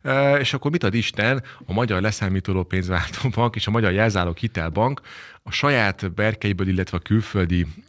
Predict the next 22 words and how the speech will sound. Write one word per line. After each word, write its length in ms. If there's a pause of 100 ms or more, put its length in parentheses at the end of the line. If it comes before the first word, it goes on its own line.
(160)
partnereinek 540
a 40
segítségével 600
létrehoz 560
egy, 80
mondjuk, 200 (160)
mondjuk 200
így 100
egy 140
leányvállalatot, 1000 (540)
a 60
Magyar 260
Agrár 340
és 160
Járadékbankot, 920 (960)
és 140
ez 80
a 40
Magyar 240
Agrár 220
és 160
Járadékbank 760